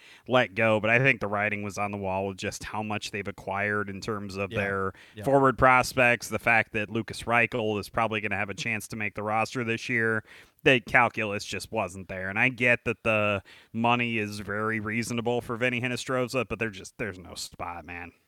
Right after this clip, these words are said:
Speaker 2: No, there's not. And, uh, I think we've seen him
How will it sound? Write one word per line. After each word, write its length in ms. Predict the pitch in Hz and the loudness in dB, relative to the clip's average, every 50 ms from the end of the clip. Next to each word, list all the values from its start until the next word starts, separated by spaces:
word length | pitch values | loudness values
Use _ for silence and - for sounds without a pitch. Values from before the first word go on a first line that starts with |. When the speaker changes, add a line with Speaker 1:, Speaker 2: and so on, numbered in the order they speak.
| _ - | _ -8
Speaker 2:
No, 300 | 123 127 117 107 101 101 | -2 0 0 2 2 0
there's 260 | 101 127 120 101 95 | 0 0 -2 0 0
not. 280 | 113 110 104 107 107 | 0 0 0 0 -2
And, 320 | - 113 110 110 110 107 101 | -2 -2 0 0 0 2 2
uh, 380 | 110 104 101 101 101 101 92 - - _ _ _ _ _ _ _ _ _ _ _ - | 4 4 4 4 4 2 0 -2 -6 _ _ _ _ _ _ _ _ _ _ _ -6
I 60 | 120 | -2
think 200 | - 151 143 120 | 0 0 0 2
we've 180 | 139 135 113 - | 2 0 0 -2
seen 320 | - - 123 127 127 123 | -4 -4 -4 -2 -2 -2
him 500 | 120 117 120 117 113 110 110 107 107 101 | -2 0 0 0 0 0 -2 -4 -4 -6